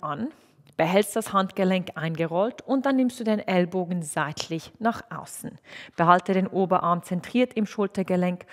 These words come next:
stoße den linken Fuß mehr in den Boden, aktiviere das Zentrum mehr und verlängere dich in eine lange Seitenbeugung.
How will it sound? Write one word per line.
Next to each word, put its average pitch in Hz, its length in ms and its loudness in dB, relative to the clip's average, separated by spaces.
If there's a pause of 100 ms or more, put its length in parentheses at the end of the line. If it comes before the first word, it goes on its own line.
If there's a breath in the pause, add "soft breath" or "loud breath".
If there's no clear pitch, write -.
(260 loud breath)
stoße - 800 -2
den 208 180 6
linken 190 320 0
Fuß - 360 -6
mehr 220 200 4
in 214 80 4
den 208 140 2
Boden, 370 360 0
aktiviere 220 680 2
das 196 180 -2
Zentrum 185 460 -4
mehr 175 200 -2 (320 loud breath)
und 277 280 2
verlängere 214 560 2
dich 180 260 0
in 190 80 -2
eine 175 200 0
lange 170 520 0
Seitenbeugung. 147 960 -6